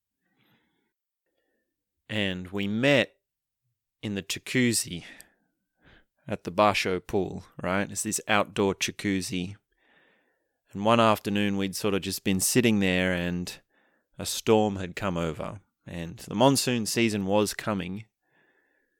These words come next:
but at this stage it was just sort of afternoon thunderstorms, which is actually uncharacteristic, so I'm told.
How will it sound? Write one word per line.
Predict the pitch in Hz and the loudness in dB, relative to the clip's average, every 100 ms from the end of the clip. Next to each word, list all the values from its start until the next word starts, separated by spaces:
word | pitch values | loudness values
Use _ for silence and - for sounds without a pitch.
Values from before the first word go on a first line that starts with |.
| _ _ _ _ _ _ _ _ _ _ _ _ | _ _ _ _ _ _ _ _ _ _ _ _
but | 107 101 95 - _ _ _ _ _ _ | -4 -2 -2 -4 _ _ _ _ _ _
at | 104 - | -10 -2
this | 110 | -2
stage | - 110 101 | 4 4 4
it | 95 | 2
was | 95 90 | -4 -4
just | 101 - | -2 0
sort | 101 | 0
of | 90 - | 0 4
afternoon | 107 104 - 98 95 90 | 4 4 0 0 0 -2
thunderstorms, | - 104 95 90 - 85 82 87 | -2 0 0 -4 -6 -6 -6 -8
which | 92 | -6
is | 123 | 2
actually | 143 - 110 | 2 4 2
uncharacteristic, | 104 95 107 95 - 87 92 - - - - - _ _ - | 2 0 0 0 -2 -4 -2 -2 -6 -10 -14 -18 _ _ -18
so | - - | -8 -4
I'm | 87 82 | -4 -4
told. | - 85 85 98 | -6 -4 -4 -6